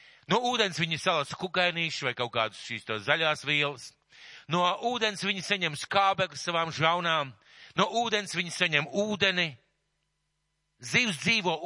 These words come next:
ūdenī, varētu teikt, zivs dzīvo no ūdens. Un šai zivī neko nelīdz,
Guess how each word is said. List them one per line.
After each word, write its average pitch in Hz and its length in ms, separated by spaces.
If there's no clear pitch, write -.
ūdenī, 185 400
varētu 156 300
teikt, 190 180
zivs 160 380
dzīvo 165 380
no 151 160
ūdens. 101 460
Un 160 100
šai 175 220
zivī 180 320
neko 214 400
nelīdz, 123 640